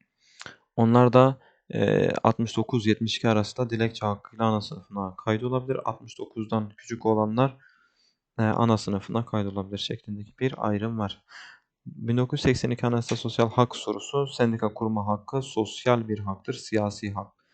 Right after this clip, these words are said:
e, mesela değil. Cumhurbaşkanının görevi değildir.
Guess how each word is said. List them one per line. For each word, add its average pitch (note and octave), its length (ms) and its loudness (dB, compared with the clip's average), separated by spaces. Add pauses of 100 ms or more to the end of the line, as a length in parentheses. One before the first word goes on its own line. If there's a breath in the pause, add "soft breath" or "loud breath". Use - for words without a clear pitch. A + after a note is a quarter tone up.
(420 soft breath)
e, G#2 40 -4
mesela G2+ 680 -4 (460 loud breath)
değil. G#2 360 0 (880)
Cumhurbaşkanının C3+ 600 4
görevi A2+ 320 6
değildir. B2 380 6